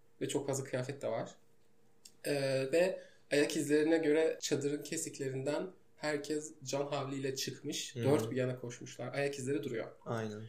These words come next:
Speaker 1: Ve dediğim gibi hiçbir eşyalarını almamışlar ve hava eksi otuzla eksi kırk arasında gidip gelirken.
Speaker 2: Kurtulmaya çalışır gibi böyle bir şeyden.
Speaker 1: Evet. Dediğim gibi hani herkes dört bir yana can havliyle hiçbir eşyasını, ayakkabılarını dahi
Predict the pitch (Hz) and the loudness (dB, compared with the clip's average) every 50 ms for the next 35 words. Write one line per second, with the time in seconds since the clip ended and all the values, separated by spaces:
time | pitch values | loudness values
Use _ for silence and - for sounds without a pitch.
0 | - - 160 180 165 147 147 147 127 123 120 120 - 147 - - 143 139 139 - | -4 0 0 2 2 2 2 0 0 -2 -2 -2 -4 -4 -2 -2 -2 -2 0 0
1 | 131 127 127 127 131 131 131 131 127 127 131 - - 160 165 175 175 175 - 139 | -2 0 0 0 0 0 0 0 0 -2 -2 -2 -2 -2 -2 -2 -4 -6 -6 -4
2 | 139 143 131 123 - - - 139 135 135 131 - 135 127 - - 135 127 127 - | -2 -2 -2 -2 -4 -4 -4 -2 -2 -2 -4 -4 -4 -6 -4 -4 -4 -4 -4 -4
3 | 127 127 135 127 127 - 127 - 131 127 - 120 117 - - 131 135 135 131 117 | -4 -2 -2 -2 -4 -4 -6 -6 -6 -4 -4 -4 -4 -4 -2 -2 -2 -2 -4 -6
4 | - - 113 113 113 117 117 117 120 117 113 113 - 113 110 110 - 120 107 - | -6 -4 -4 -4 -4 -4 -4 0 0 0 0 0 -2 -4 -4 -4 -6 -6 -6 -6
5 | 113 107 104 104 104 107 107 107 - - - 110 110 110 113 110 - - - - | -8 -6 -6 -6 -8 -8 -8 -8 -8 -8 -8 -10 -10 -12 -14 -16 -18 -20 -20 -14
6 | - - 180 196 190 156 - - - - - - - _ - - 170 165 175 185 | -6 -4 -2 2 2 2 0 0 -4 -8 -8 -10 -12 _ -4 -2 0 2 4 4
7 | 190 180 165 151 175 180 185 147 143 151 143 143 143 131 - - 156 156 156 - | 2 2 2 0 0 0 0 2 2 2 2 2 0 -2 -4 -2 -2 -2 -2 -4
8 | - 160 160 - - - - - - - 143 147 143 143 135 131 131 131 135 131 | -8 -10 -10 -10 -14 -20 -20 -8 -4 -2 0 0 0 -2 -4 -4 -4 -4 -4 -4
9 | 143 143 143 - 143 131 127 131 131 143 143 143 143 135 - - 147 143 143 - | -4 -4 -4 -4 -6 -6 -4 -4 -2 -2 -2 -2 -4 -6 -4 -2 -2 -2 -2 -2
10 | 135 127 127 - - - 123 131 127 - - 120 120 120 120 123 123 123 117 117 | -4 -4 -4 -4 -2 -2 0 0 0 -2 -4 -2 -2 0 -2 -2 -2 -2 -4 -6
11 | 117 117 - - | -6 -8 -12 -12